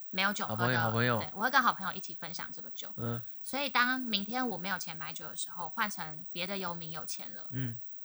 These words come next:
Speaker 1: 那他也会分我喝酒，所以就形成了这种就是每天都可以长期酗酒的一个生活的形态。
Speaker 2: 这前提是他们是好朋友吧？
Speaker 1: 是，但是就是你会发现游民好像都会有这种共享团体的概念，对，或者是呢，
Speaker 2: 这样也算不错吧？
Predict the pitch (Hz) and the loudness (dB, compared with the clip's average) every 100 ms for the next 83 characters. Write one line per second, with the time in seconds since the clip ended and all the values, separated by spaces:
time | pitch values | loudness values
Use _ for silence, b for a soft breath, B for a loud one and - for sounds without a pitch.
0 | - 220 214 214 180 180 160 160 160 - | -2 0 2 2 2 -6 -8 -10 -10 -12
1 | 160 - - - - - - 240 240 254 | -14 -12 -16 -18 -20 -20 -4 -2 0 -2
2 | 190 180 190 170 165 180 156 160 185 165 | -4 -6 -8 -8 -8 -8 -8 -10 -8 -8
3 | 113 190 208 208 180 151 160 170 160 - | -8 -2 -2 -2 -6 -8 -12 -12 -12 -10
4 | 175 - - 73 - - - - - 160 | -10 -12 -12 -12 -12 -12 -12 -8 -6 -4
5 | 175 165 - 156 151 170 175 160 156 110 | -4 -4 6 8 8 8 6 6 6 4
6 | 113 117 101 - - - - - - 208 | 2 2 0 -4 -14 -20 -12 -4 -2 0
7 | 220 233 226 226 196 B B - - 226 | 0 0 0 -4 -6 B B -14 -4 -2
8 | 190 208 202 202 202 170 160 160 165 - | 0 4 4 6 2 -2 -6 -6 -4 -2
9 | 185 175 190 170 - 165 185 143 - - | -2 -4 -6 -6 -4 -6 -6 -10 -12 -10
10 | - - - - - - 123 - - - | -10 -10 -14 -10 -8 -8 -12 -20 -20 -20
11 | B B B B - - - - B B | B B B B -18 -18 -18 -18 B B
12 | - 349 269 202 - 262 233 208 160 131 | -4 0 0 0 0 0 6 8 8 6
13 | 123 120 - - - - - 170 139 - | 2 -4 -10 -20 -20 -20 -4 -2 -2 2
14 | 147 104 - | 4 4 -2